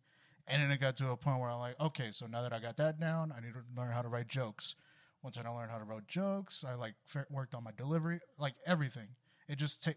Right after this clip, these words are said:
it took me a lot of time. Is that the same experience for you where you're, you're just learning these things about yourself? It's like, "Okay, I need to work on this." Then you do that, then you find another goal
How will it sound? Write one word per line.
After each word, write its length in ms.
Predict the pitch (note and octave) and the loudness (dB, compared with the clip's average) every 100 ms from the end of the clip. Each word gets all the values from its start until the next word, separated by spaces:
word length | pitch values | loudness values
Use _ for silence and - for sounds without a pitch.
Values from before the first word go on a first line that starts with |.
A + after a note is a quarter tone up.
| D3 | 0
it 120 | - | 2
took 200 | E3 D#3 | 2 4
me 60 | D3 | 0
a 80 | |
lot 160 | C3+ B2+ | 2 -2
of 100 | A#2+ | -4
time. 320 | - B2+ G#2+ | -4 -4 -4
Is 60 | G#2+ | 0
that 160 | D3 | 2
the 60 | D#3+ | 6
same 220 | F3+ F#3 | 8 8
experience 360 | E3 F3+ F3+ E3 | 6 6 6 6
for 80 | D#3 | 6
you 160 | F3+ | 6
where 120 | E3 | 6
you're, 200 | C#3 C#3 - - - - - | 6 2 0 -18 -18 -6 6
you're 100 | D#3+ | 6
just 220 | D3+ B2+ | 6 6
learning 360 | C#3+ E3 E3 | 8 8 8
these 180 | D#3+ D3+ | 8 6
things 240 | - E3 D3+ | 6 6 6
about 320 | D#3 D3+ - | 4 4 2
yourself? 320 | D3+ E3 D3 | 2 2 2
It's 100 | B2+ | -2
like, 120 | B2 | -2
"Okay, 200 | B2 B2+ | -4 -2
I 20 | B2 | -4
need 100 | B2+ | -2
to 60 | |
work 220 | B2 B2+ B2+ | -2 -2 -2
on 120 | B2 | -2
this." 220 | C3 A#2 | -2 -2
Then 120 | C3+ C3 | -2 -2
you 100 | B2 | 0
do 220 | C3+ C#3+ | 2 6
that, 280 | C#3+ C#3 C3 | 6 6 4
then 100 | A#2+ | -2
you 80 | A2+ | -2
find 220 | C3 B2 | -2 -2
another 240 | B2+ C3 | 0 0
goal 400 | B2+ C3+ C3+ C3+ | 4 6 6 4